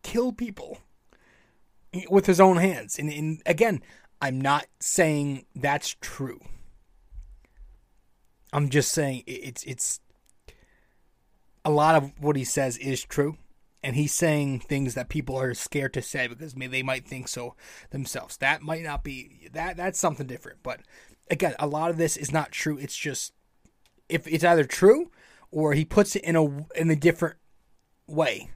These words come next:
or it's just some of what he says is part of his gimmick. But I mean, a lot of what he says is true. I mean, he's shitting on everything on the media, and I quote this, so I'm not saying that he's calling the, the,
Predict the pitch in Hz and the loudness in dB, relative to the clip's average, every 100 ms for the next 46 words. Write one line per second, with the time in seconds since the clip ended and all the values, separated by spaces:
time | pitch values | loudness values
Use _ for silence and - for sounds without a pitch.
0 | - - _ _ - 214 254 240 208 - | -16 -20 _ _ -4 6 8 8 6 -4
1 | - 214 - - _ - - 190 196 190 | 0 0 -2 -12 _ -4 0 2 0 0
2 | 208 - 202 180 165 - 208 196 175 226 | -2 0 -2 -2 -4 0 0 0 -2 0
3 | 151 - - - - - - - - - | -2 -4 -18 -20 -20 -20 -20 -20 -18 -18
4 | _ _ _ _ _ - - _ _ _ | _ _ _ _ _ -20 -20 _ _ _
5 | _ - 170 185 180 180 220 202 202 - | _ 0 4 6 6 6 6 8 6 6
6 | 185 147 156 - 202 135 147 143 135 - | 2 2 0 0 0 2 0 0 0 0
7 | - 220 165 143 135 135 185 - - - | 4 4 4 -4 -4 0 0 0 -10 -14
8 | - _ _ _ _ _ _ _ _ _ | -20 _ _ _ _ _ _ _ _ _
9 | _ _ _ _ _ _ 190 - - - | _ _ _ _ _ _ -20 -20 -20 -20
10 | - 165 147 127 160 180 123 110 139 147 | 2 4 4 4 4 4 2 0 2 4
11 | - 220 214 107 - - - - 131 131 | 10 8 8 -8 -6 -6 -8 -10 -8 -2
12 | 151 160 - 170 143 139 - 160 165 160 | 0 0 0 0 0 -2 0 0 0 -6
13 | 147 151 139 | -12 -18 -18